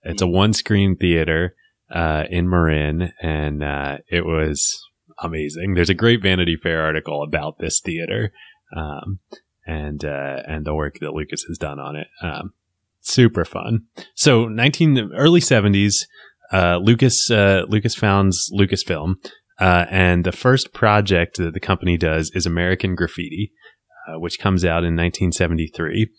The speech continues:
Speaker 1: And then the next, uh, the next film that the company produces,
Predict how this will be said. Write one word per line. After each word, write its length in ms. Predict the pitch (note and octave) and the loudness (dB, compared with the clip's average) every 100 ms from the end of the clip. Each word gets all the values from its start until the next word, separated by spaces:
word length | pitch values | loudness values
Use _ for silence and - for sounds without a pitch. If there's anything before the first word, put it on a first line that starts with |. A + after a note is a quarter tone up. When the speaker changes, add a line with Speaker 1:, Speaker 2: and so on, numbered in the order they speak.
| _ - - _ | _ -20 -20 _
Speaker 1:
And 460 | F#2+ F2+ F2+ F2+ F2 | 2 4 4 4 4
then 240 | G#2 A2 | 6 6
the 100 | G#2 | 6
next, 580 | F#2+ B2+ - - - - | 6 2 -2 -6 -6 -6
uh, 360 | F#2 F#2 F2+ F2+ F2 | 0 2 2 2 0
the 120 | F#2+ | 2
next 300 | F#2+ A#2+ - | 2 0 -4
film 460 | - E2+ D2+ G2+ A#2 | 0 0 2 2 2
that 140 | F2+ | 0
the 60 | - | -2
company 340 | - E2+ F2+ | -4 0 0
produces, 840 | E2+ E2 D#2+ - F2 F#2+ F#2+ - | 0 -2 -2 -2 0 0 0 -2